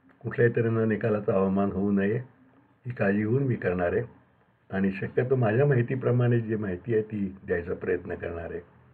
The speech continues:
यामागे केवळ माहिती व्हावी हा एवढा एकमेव हेतू आहे. कोर्ट केस वगैरे यासंबंधी मी काही मुद्दा मी आज बोलणार नाही आहे.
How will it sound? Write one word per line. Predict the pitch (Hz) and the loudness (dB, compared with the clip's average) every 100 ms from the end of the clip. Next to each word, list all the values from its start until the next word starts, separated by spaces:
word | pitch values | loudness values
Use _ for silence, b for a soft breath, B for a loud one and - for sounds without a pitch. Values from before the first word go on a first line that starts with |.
| b b b b b _ | b b b b b _
यामागे | 131 127 151 | 2 6 6
केवळ | 156 156 170 | 6 6 6
माहिती | 151 113 117 147 | 4 2 2 0
व्हावी | 117 110 | 0 0
हा | 123 113 110 | 0 2 2
एवढा | 98 95 | 2 0
एकमेव | 104 95 104 113 | -2 -4 -4 0
हेतू | 113 98 - | 0 -2 -6
आहे. | 101 143 - b b b b b b _ _ | -4 -4 -8 b b b b b b _ _
कोर्ट | 120 139 - | 2 2 2
केस | 135 135 117 | 0 0 0
वगैरे | 110 113 | 0 2
यासंबंधी | 113 117 107 104 107 104 | 2 0 -2 -2 -4 -2
मी | 104 101 - - _ _ 104 | -2 -4 -6 -18 _ _ -2
काही | 101 | 0
मुद्दा | 92 95 101 | 0 0 0
मी | 98 | 0
आज | 90 | -2
बोलणार | 85 82 85 85 | -2 -8 -6 -6
नाही | 85 85 | -6 -10
आहे. | 78 - | -10 -16